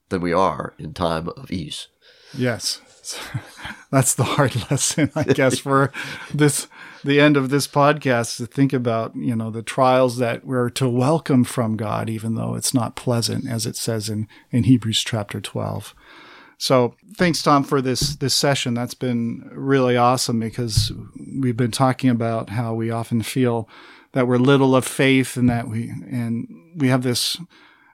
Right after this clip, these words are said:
Speaker 2: desperation that we want to have that great faith as the examples of old that we've seen in Hebrews chapter eleven. We give assurance by God that we, we can develop that great faith that, and be mature, but we have to hear the word of God. We have to have that attitude towards the word of God, that every day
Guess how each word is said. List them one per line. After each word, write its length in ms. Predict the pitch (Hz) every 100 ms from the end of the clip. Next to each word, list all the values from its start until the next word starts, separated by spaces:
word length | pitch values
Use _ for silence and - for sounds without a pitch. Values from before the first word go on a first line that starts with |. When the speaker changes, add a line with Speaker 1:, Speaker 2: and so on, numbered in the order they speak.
| _
Speaker 2:
desperation 680 | 151 151 139 131 139 - 120
that 160 | 120
we 100 | 127
want 200 | 123 135
to 60 | 143
have 100 | 160
that 180 | 165 135
great 300 | 131 143 110
faith 400 | - 160 123 -
as 220 | 113 107
the 120 | 110
examples 640 | 113 110 123 131 127 113
of 120 | 113 120
old 200 | 131 127
that 100 | 117
we've 140 | 117
seen 280 | - 127 117
in 100 | 117
Hebrews 600 | - 131 123 123 120 - - - - -
chapter 320 | - 143 131
eleven. 480 | 123 127 147 120 113
We 120 | 120
give 140 | 143
assurance 460 | 160 127 151 165 147
by 180 | - 113
God 360 | 113 139 135
that 120 | 107 107
we, 240 | 123 123 - - _
we 120 | 139
can 480 | 135 - 180 226 160
develop 400 | 131 117 120 110
that 180 | 117 113
great 240 | 117 110
faith 380 | - 113 107 -
that, 240 | 117 104 -
and 240 | 123 117
be 100 | 113
mature, 420 | 117 110 - 147
but 140 | 107 113
we 100 | 113
have 220 | 143 147
to 220 | 143 127 120 - - _
hear 420 | - - 151 180
the 100 | 180
word 220 | 170 170
of 120 | 165
God. 360 | 143 143 147 190
We 80 | 127
have 120 | 117
to 60 | 127
have 120 | 117
that 200 | 117 -
attitude 420 | 127 135 - 135
towards 280 | - 135 123
the 80 | 123
word 280 | 123 135
of 140 | 135 113
God, 300 | 123 131 135
that 100 | 110
every 360 | 135 139 151 147
day 440 | 131 123 139 175